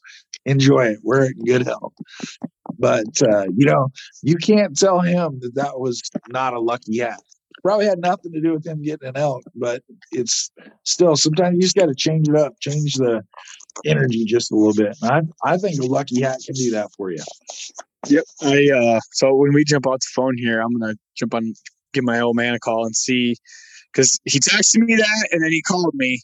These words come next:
Speaker 2: So maybe we got some good news.
Speaker 1: All right. Well, Drew, <laughs> hey, man, um,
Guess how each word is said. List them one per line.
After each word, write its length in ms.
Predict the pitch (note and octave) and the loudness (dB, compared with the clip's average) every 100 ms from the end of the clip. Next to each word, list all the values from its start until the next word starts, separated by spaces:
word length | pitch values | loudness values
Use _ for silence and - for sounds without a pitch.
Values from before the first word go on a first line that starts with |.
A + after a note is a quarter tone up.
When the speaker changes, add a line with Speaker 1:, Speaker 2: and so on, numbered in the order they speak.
| _ | _
Speaker 2:
So 440 | - C3+ B2+ B2 A#2 _ _ - | -4 -2 -2 -2 -4 _ _ -4
maybe 180 | C3 C3+ | -2 0
we 160 | C3+ | -2
got 160 | C3+ A2 | -2 -4
some 160 | C3+ | -6
good 180 | C3+ B2+ | -4 -4
news. 420 | A#2+ G#2 F#2 - - _ _ _ _ - | -4 -6 -6 -6 -8 _ _ _ _ -6
Speaker 1:
All 100 | C#3 | -2
right. 300 | D#3 E3+ D3+ _ _ _ _ _ - _ _ _ - | 2 0 -2 _ _ _ _ _ -20 _ _ _ 0
Well, 160 | D#3+ D3 | 0 4
Drew, 200 | G#3 A3+ | 4 4
<laughs> 460 | - _ _ - | 2 _ _ -18
hey, 80 | F#4+ | -10
man, 340 | F3+ F#3 F#3 F3 D#3 _ _ _ - E3 | -2 0 0 -2 -10 _ _ _ -12 -4
um, 280 | D#3+ D3+ | -4 -6